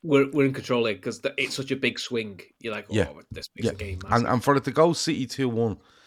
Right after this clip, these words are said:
Speaker 2: on eighty-six and we're one nil down and we end up winning two one as well, I just think, eh, I'm not saying it burst City's bubble, but I think it made City go,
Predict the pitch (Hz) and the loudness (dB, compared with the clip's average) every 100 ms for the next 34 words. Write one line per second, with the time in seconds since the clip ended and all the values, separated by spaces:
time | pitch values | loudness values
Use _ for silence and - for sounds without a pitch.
0 | - - - 104 107 95 92 - 120 - | -20 -20 -4 0 0 -2 -4 -2 -4 -4
1 | - - 98 107 104 104 101 95 104 104 | -10 -6 -2 0 0 0 0 0 0 0
2 | 82 92 113 107 98 95 113 104 - 98 | -2 0 0 0 -2 -4 -4 -6 -4 -2
3 | 95 92 85 98 95 - - - - 110 | 0 -2 0 2 2 -2 -20 -20 0 2
4 | 127 - 147 127 - - - - - - | 2 2 2 0 -4 -20 -20 -18 -8 -8
5 | - - - - 123 143 - 143 120 117 | -8 -16 -14 -2 2 2 2 2 2 2
6 | 120 107 127 80 92 107 107 101 - 107 | 2 0 -2 -4 -2 -2 0 0 2 2
7 | - 135 117 98 104 101 - 95 90 92 | 2 -2 -2 -2 -2 -2 -6 -6 -4 -2
8 | 90 | -2